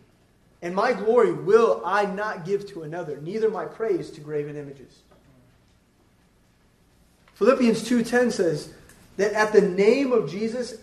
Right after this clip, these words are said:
every knee should bow of things in heaven and things in earth and things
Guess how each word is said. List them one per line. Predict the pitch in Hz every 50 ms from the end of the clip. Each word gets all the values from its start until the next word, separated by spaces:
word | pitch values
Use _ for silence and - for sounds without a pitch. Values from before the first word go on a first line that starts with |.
| -
every | 208 214 233 247 226 233 269 277 277 277 269 269 - - - - -
knee | 165 175 180 214 233 226 202 160 131
should | - - - 170 156 151
bow | - 165 170 180 160 139 139
of | 143 - -
things | 190 185 180 160 156
in | 147
heaven | 143 147 175 202 214 214 220 214
and | 165 151
things | 147 160 156 147 139
in | 139
earth | - - 180 196 214 214 208 - - - - - -
and | 147 147 147
things | 170 175 190 196 196 190